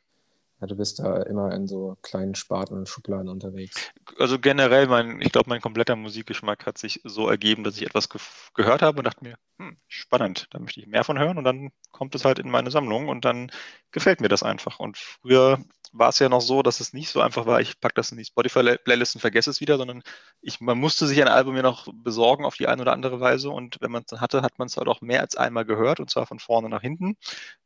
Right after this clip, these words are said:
Speaker 2: wie man halt ein Album hört, und zwar ganz. Und dann hat man das vielleicht auch mal eine Woche gehört, weil man so schnell kein zweites bekommen hat. Und dann bleibt es halt
Speaker 1: <clears throat>
Speaker 2: einfach.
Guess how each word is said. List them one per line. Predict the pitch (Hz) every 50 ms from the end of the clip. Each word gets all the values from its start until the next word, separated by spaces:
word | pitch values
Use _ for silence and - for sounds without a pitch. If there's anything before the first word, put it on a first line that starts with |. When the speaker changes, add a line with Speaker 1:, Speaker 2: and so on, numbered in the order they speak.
| _ _
Speaker 2:
wie | 127
man | 123 120
halt | 120 113 -
ein | - -
Album | - - 110 107 104 107
hört, | 113 143 202 -
und | 139 123 113
zwar | - - 123 117 110 113 110 110 110 - _ _ - -
ganz. | 104 101 110 156 220 - - - - -
Und | _ - 117 113 110 117
dann | 113 113
hat | 120 113 _ -
man | 113
das | 107 -
vielleicht | 113 117 131
auch | -
mal | 110 107
eine | 101 98
Woche | 113 - - 143
gehört, | 139 139 147 165 160
weil | 135 117
man | 117 113 110 104
so | 117 110
schnell | - - 110 110
kein | - - 110 110 104 - _
zweites | - - - 107 107 - 131 -
bekommen | - 139 - - 147 151 151 156
hat. | 160 - - _ - - - - - _ _ _ _ _ _ _ _
Und | - 117
dann | 113 123 127 131
bleibt | 143 151 151 - 104
es | - -
halt | 104 -
Speaker 1:
<clears throat> |
Speaker 2:
einfach. | - 101 - - - - - -